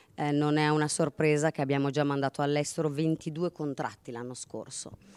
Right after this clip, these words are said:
Torniamo dunque, e questa è la prossima notizia, con Tarzan, il musical Tarzan, scritto da Phil Collins. Le musiche sono di Phil Collins. Il musical ha debuttato nel duemilasei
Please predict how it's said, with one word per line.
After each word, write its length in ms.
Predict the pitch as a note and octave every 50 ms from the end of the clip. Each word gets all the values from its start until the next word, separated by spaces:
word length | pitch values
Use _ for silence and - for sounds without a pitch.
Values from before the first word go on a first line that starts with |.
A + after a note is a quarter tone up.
| - - - - - _ _ _ -
Torniamo 600 | - D#3 C#3+ C#3+ D#3 F3+ G3 G3 F#3 E3 D#3 D3+
dunque, 580 | D3+ D3+ D3+ C#3+ C#3 B2+ - - D3+ E3 F3+ -
e 80 | C#3+
questa 240 | - - C#3+ - C#3+
è 20 | C3+
la 60 | C3+
prossima 440 | - D3+ C#3+ C#3 - - D#3+ D3 D3
notizia, 440 | D3+ C#3+ - D3+ C#3+ - - D#3
con 300 | - - D3 D3 C#3 -
Tarzan, 640 | - E3 C3+ A#2 B2+ B2+ A#2+ A2+ - - D3 C3 C#3+ -
il 120 | - D3+ D3
musical 380 | D#3 E3 C#3+ C#3 - D3 C3+
Tarzan, 580 | - - - - - A#2 A#2+ A2+ - C#3 C3+ C#3
scritto 320 | C#3 - - F3 D3+ -
da 100 | E3 D#3
Phil 260 | D#3 - - G#3 G3 -
Collins. 640 | - F#3+ F3 E3+ F3 F#3+ A3 C4+ D#4+ - - - - _ _ _ - - - - - - - _
Le 120 | _ D3+ D3
musiche 340 | D#3 E3 E3 D#3 E3 D#3+ D#3
sono 240 | - - E3 D3+
di 100 | C#3+ C#3 -
Phil 220 | - F3 F3+ F3
Collins. 680 | - - E3 D#3+ D#3 E3 E3+ F#3 G#3 A3+ B3 - - - - - - - - - - -
Il 120 | - D3+ E3
musical 340 | F3+ F#3+ F#3 F3+ F3+ F3
ha 20 | D#3+
debuttato 840 | D#3+ E3 D#3 D#3 - _ _ - E3+ D#3+ D#3 D3+ - _ - D3+
nel 160 | D3+ D#3 D#3
duemilasei 960 | D3+ D3 D#3 D#3 E3+ E3+ D#3 D3+ - - - - C#3+ C3+ C3+ D3 F3+ A#3+ C#4